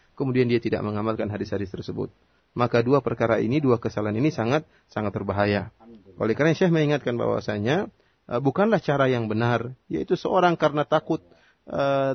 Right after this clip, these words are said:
tidak bisa beramal, kemudian dia tidak mau mendengar hadis-hadis Rasulullah sallallahu alaihi wasallam. Tapi yang benar yaitu dia berusaha kan hadis-hadis Rasulullah sallallahu alaihi wasallam, kemudian dia berusaha mengamalkan hadis-hadis tersebut semaksimal mungkin.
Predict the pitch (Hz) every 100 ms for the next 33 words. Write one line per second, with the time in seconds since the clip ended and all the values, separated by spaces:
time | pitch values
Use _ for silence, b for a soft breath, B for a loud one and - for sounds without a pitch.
0 | - 147 131 127 139 127 135 143 143 131
1 | 131 127 127 123 120 117 117 113 110 107
2 | 107 110 104 107 107 110 104 - 107 104
3 | 101 107 104 110 104 101 104 - - B
4 | B B - 101 123 117 113 113 117 135
5 | 147 123 113 117 117 110 117 120 160 139
6 | 147 147 151 135 143 135 143 139 139 151
7 | 147 143 139 160 170 190 202 220 b b
8 | _ 131 131 131 131 117 117 110 127 120
9 | 117 113 160 170 160 139 135 135 131 123
10 | 127 135 170 226 202 247 - 233 220 226
11 | 214 165 -